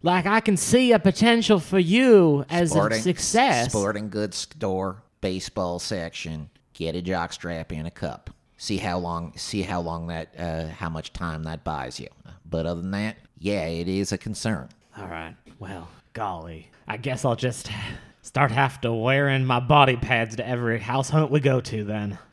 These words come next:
Speaker 2: Not too many. You do have, you know, 'cause every now and then the proper move is run away.
Speaker 1: Mm.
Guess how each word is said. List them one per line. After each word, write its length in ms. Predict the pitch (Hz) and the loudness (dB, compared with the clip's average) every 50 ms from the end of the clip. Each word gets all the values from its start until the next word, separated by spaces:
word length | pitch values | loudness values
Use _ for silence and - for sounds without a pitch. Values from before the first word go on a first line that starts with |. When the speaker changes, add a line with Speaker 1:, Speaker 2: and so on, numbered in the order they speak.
| _ _ | _ _
Speaker 2:
Not 300 | - 92 98 92 - - | -6 -4 -4 -4 -4 -4
too 140 | - 107 110 | -4 -4 -2
many. 320 | 113 90 80 76 80 76 - - | -2 -2 -4 -6 -8 -12 -12 -10
You 160 | 67 78 80 | -6 -6 -4
do 240 | 76 101 95 90 90 | -2 -2 -2 -2 -2
have, 260 | 87 101 90 87 82 - - | -2 -4 -4 -6 -6 -8 -8
you 80 | 95 85 | -6 -6
know, 60 | 76 | -6
'cause 340 | - - 87 82 76 - - _ | -6 -6 -6 -6 -6 -8 -12 _
every 300 | - 95 101 98 92 95 | -6 -4 -4 -4 -4 -4
now 300 | 101 98 98 92 90 92 | -4 -4 -4 -4 -4 -4
and 140 | 92 92 90 | -4 -4 -4
then 340 | 101 107 101 82 76 80 - _ _ _ _ _ | -4 -4 -6 -6 -8 -10 -14 _ _ _ _ _
the 320 | - 90 85 85 82 73 - _ _ - | -8 -6 -6 -6 -6 -8 -12 _ _ -14
proper 400 | - - 98 98 92 - 98 87 | -8 -6 -6 -6 -6 -6 -8 -8
move 480 | 82 104 104 92 82 73 69 71 - - - | -6 -6 -6 -6 -6 -8 -12 -16 -18 -14 -12
is 420 | 92 80 76 71 62 64 - - _ _ - _ - | -10 -10 -10 -10 -12 -14 -16 -18 _ _ -20 _ -6
run 100 | - 403 | 2 4
away. 840 | 480 508 494 494 494 494 523 508 508 494 494 480 466 440 381 339 214 - _ _ _ _ - | 6 8 8 10 10 12 12 12 12 12 12 12 10 8 6 4 -2 -8 _ _ _ _ -14
Speaker 1:
Mm. 640 | 107 101 98 90 90 208 226 233 220 98 101 95 95 | -12 -10 -10 -10 -10 -10 -8 -10 -10 -10 -10 -10 -12